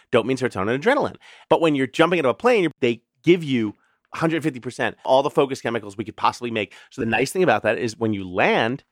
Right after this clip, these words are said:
two minutes later after the skydive, you're still quite alive.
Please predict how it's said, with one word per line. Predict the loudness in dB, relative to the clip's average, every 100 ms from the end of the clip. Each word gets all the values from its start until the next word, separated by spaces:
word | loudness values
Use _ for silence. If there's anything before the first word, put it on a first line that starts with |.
| -4
two | 0
minutes | 2 2
later | 2 2
after | -2
the | -2
skydive, | 2 2 0 _ _ _ -2
you're | 0
still | 0 4 2
quite | 2 0 0
alive. | 0 -4 -2 -2 -4 _